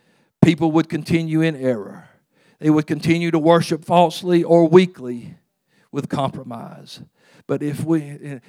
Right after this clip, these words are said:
and, and that's why, it, it, you know, listen, when you stand in this life and in this walk, when you stand up for what's right, when you stand up for truth,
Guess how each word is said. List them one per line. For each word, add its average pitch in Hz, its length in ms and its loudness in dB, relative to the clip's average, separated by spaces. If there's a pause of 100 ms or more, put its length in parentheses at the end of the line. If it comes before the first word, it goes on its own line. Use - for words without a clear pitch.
and, 151 120 -10
and 147 240 -10
that's 156 140 -6
why, 151 320 -4 (300)
it, - 240 -8
it, 165 220 -12 (140)
you 160 100 -8
know, 165 80 -2
listen, 156 340 -6
when 160 160 0
you 175 100 -4
stand 175 640 -6 (300)
in 165 160 -8
this 160 240 -6
life 165 360 -10
and 156 100 -10
in 165 100 -6
this 160 180 -14
walk, 165 460 -12 (460)
when 170 120 -14
you 170 120 -4
stand 165 360 -6
up 165 140 -4
for 165 100 -12
what's 165 280 -8
right, 165 240 -8
when 151 100 -14
you 160 60 -10
stand 165 260 -12
up 156 80 -8
for 151 120 -18
truth, 170 440 -8